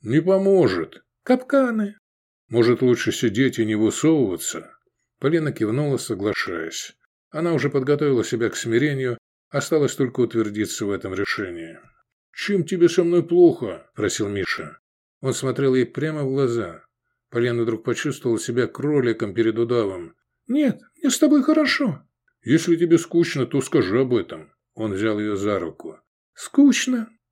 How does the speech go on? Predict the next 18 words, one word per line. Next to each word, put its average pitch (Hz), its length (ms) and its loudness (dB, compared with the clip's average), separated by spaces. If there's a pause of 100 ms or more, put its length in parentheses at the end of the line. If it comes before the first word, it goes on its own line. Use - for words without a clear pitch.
Полина 123 300 0
и 113 40 0
сама 139 360 -2
не 127 140 -2
поняла, 131 400 0
зачем 131 400 0
она 131 140 -4
это 127 200 -6
сказала. 104 680 -4 (340)
"Тогда 120 360 4
иди 110 200 2
ко 120 180 2
мне". 95 320 -4 (340)
Миша 113 280 0
потянул 110 480 -2
ее 104 180 -2
на 101 100 -6
себя. 85 520 -8